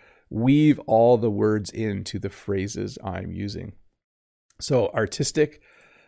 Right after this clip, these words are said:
um, I am not artistic. I will claim that I sometimes have original ideas.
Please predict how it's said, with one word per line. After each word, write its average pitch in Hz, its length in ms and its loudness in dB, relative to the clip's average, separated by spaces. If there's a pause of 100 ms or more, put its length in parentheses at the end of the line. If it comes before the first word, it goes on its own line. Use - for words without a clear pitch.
(100)
um, 101 440 -2 (300)
I 147 220 2
am 131 400 0
not 131 360 0
artistic. - 600 -6 (880)
I 135 240 4
will 160 340 2
claim 160 520 2
that 120 380 2 (160)
I 123 120 2
sometimes 147 640 -2
have 127 220 0
original 117 400 -4
ideas. 120 600 -6